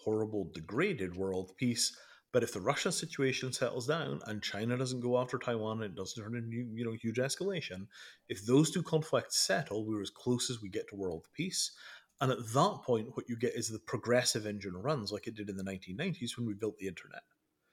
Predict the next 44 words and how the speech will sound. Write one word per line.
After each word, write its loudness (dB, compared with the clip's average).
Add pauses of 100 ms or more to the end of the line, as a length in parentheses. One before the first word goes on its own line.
(100)
So, 6 (560)
you 8
know, 8
this 4
is 2
not 4
the -6
time 0
for -6
people -2
to -8
give 2
up 0 (140)
hope. 0 (460)
We 0
could 4
be 4
entering 0
the -4
next -2
global -4
peace -2
period. -6 (480)
And 6
if 2
we're 2
lucky, 0
we -6
can -10
stabilize 2
this -4
one -4
long -2
enough -6
to -14
fight -6
climate -6
change -6
while -6
we're -6
in -12
it. -20
Right? -16 (680)
Um, 2